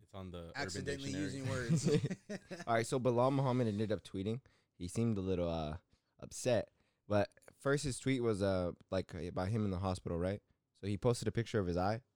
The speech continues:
Speaker 3: It says, "My heart is shattered. First time main event ended like that.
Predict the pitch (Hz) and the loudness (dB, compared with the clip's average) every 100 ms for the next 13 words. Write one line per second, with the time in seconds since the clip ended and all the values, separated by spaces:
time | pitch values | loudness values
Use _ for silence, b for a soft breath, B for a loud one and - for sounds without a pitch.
0 | - 82 92 87 90 90 104 101 92 - | -14 -4 -2 -2 -2 0 2 2 0 0
1 | 90 87 87 - _ _ _ _ _ _ | 0 2 0 -4 _ _ _ _ _ _
2 | - 113 113 - 107 107 95 - - 95 | -2 0 2 0 0 0 -2 -8 -6 0
3 | 98 92 95 95 - - 95 92 92 87 | 2 2 2 0 -4 -6 -2 0 0 -2
4 | 90 90 | 0 0